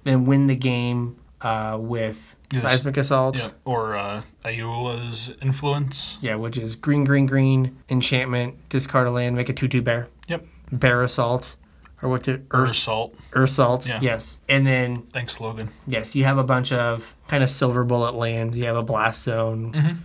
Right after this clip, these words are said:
Speaker 1: which is kind of, like, Tabernacle adjacent.
Speaker 2: Ish. You
Speaker 1: Right.
Speaker 2: got, um,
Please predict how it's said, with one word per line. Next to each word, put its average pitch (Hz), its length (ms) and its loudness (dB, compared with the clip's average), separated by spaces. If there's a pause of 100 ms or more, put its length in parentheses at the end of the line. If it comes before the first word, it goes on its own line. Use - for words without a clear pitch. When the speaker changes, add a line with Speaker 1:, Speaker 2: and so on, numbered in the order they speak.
(160)
Speaker 1:
which 131 160 -4
is 107 120 -4
kind 110 260 -6
of, 113 120 -4
like, 110 340 -6 (340)
Tabernacle 117 960 -6 (100)
adjacent. 120 640 -4
Speaker 2:
Ish. 143 340 2 (200)
You 139 140 -2
Speaker 1:
Right. 131 40 2 (200)
Speaker 2:
got, 120 40 -2
um, 110 340 -4